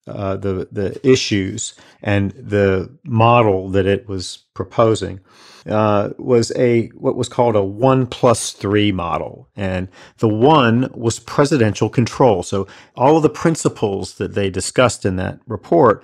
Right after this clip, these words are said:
were built around this one thing, and that's presidential control. And some of the component parts of that were that, uh, governing boards, trustees, board of regents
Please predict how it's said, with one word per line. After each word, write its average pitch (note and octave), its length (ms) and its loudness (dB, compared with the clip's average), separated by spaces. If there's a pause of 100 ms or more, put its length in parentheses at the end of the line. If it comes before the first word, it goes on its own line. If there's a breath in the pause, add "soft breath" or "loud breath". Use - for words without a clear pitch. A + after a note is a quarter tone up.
(260 loud breath)
were C#3 140 2
built C#3+ 500 2
around A#2+ 500 2
this G#2+ 240 -2
one A#2 480 2
thing, F#2+ 480 -4
and F2+ 140 -6
that's F#2+ 160 -6
presidential G#2+ 640 -2
control. F#2+ 560 -8
And G#2 120 -6 (220 loud breath)
some D3+ 200 0
of D3+ 40 4
the D3 60 4
component A#2 420 0
parts - 280 -2
of G2 80 -4
that G2 240 -2
were G2+ 80 -6
that, F#2+ 160 -2 (300 loud breath)
uh, F#2+ 420 -4
governing B2+ 340 0
boards, G#2 340 2
trustees, G2+ 640 -2
board G#2 240 -4
of F#2 100 -6
regents F#2+ 420 -2